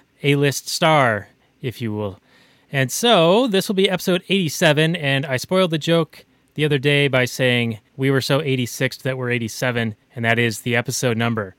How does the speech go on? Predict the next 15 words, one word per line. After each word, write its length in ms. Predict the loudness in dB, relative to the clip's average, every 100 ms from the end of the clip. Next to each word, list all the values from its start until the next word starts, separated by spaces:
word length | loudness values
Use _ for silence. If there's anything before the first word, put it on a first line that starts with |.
| -4
Actual 280 | -2 0 0
anarchy 260 | -2 -2
dot 160 | -2 -2
com 200 | -2 -4
slash 220 | -4 -8
eighty-seven 460 | -6 -6 -4 -4 -2
for 140 | -6
show 180 | -2 0
notes 260 | 0 -2 -4
and 280 | -4 -2
more. 360 | -4 -6 -6 -12 _ _ -4
How 100 | 0
are 80 |
you 100 | 0
doing, 300 | 0 0 0